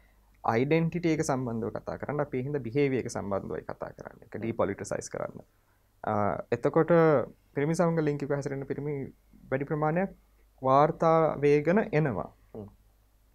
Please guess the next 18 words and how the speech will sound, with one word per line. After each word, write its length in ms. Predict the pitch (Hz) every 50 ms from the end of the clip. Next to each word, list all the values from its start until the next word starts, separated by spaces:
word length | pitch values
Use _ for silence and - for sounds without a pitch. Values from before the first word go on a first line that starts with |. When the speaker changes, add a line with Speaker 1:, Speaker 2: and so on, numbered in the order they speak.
| _ _ _ - - - _ _ - _ _ _ _ _ -
Speaker 1:
ඒකට 220 | 120 139 170 175 180
හේතු 140 | 170 165 170
සාධක 320 | 170 190 185 202 214 202 208
කිහිපයක් 360 | 175 175 180 175 175 151 139 -
තියෙනවා. 220 | 113 101 92 80
එකක් 220 | - 143 143 143 -
තමයි, 260 | 170 165 170 170 165 156 143 123 - - 110
අ, 20 | 107 104 104 98 107
දෙදහස් 300 | 113 110 127 135 139 - -
දහඅට 260 | 131 135 139 135 -
අවසාන 400 | 123 117 123 - 143 135 135 135
කාලේ, 380 | - 139 131 135 135 135 139 135
දෙදහස් 300 | 135 127 131 131 131 - -
දහනමය 340 | 135 131 131 131 127 131 131 131
වගේ 200 | 123 123 127 123
වෙනකොට 280 | 127 127 127 156 151 185 175 175 - _ _ _ _ _ _ -
කොළඹ 260 | - 110 120 139 147 143
ගම්පහ 320 | 143 143 143 - 147 147